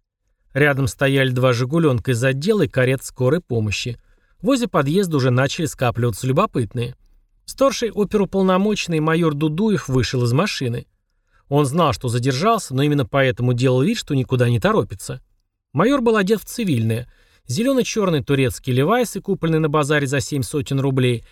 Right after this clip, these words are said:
серо-зеленый джемпер, натянутый поверх джинсовой рубахи, и довольно дорогие светло-коричневые ботинки.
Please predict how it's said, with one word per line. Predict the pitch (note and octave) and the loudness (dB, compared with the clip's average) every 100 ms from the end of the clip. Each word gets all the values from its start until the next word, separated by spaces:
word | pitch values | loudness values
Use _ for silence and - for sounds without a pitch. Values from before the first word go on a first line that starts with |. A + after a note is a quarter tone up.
| _ | _
серо-зеленый | - C#4 G3+ C#3 C#3 C3 | -4 0 2 2 2 2
джемпер, | A#2+ D3+ B3 A3 F#3 | 0 2 0 0 0
натянутый | F3 D#3+ F#3 D#3 D3+ | 0 0 -2 0 -2
поверх | - C#3+ C#3 | 0 2 2
джинсовой | B2 C#3 C3 C#3 C3+ | 0 0 0 -2 0
рубахи, | C3+ C3 B2 - | 0 2 0 0
и | E3 | 0
довольно | B3 C4+ F3+ | 2 2 2
дорогие | C#3+ C3 D3 A3 | 2 2 0 -4
светло-коричневые | - C#3+ D#3 E3 C3 A#2+ A2 - B2 | -2 -4 -4 -2 0 0 -2 -2 0
ботинки. | C#3+ F#3 - A2+ - B2+ | 0 -2 -2 -4 -4 -12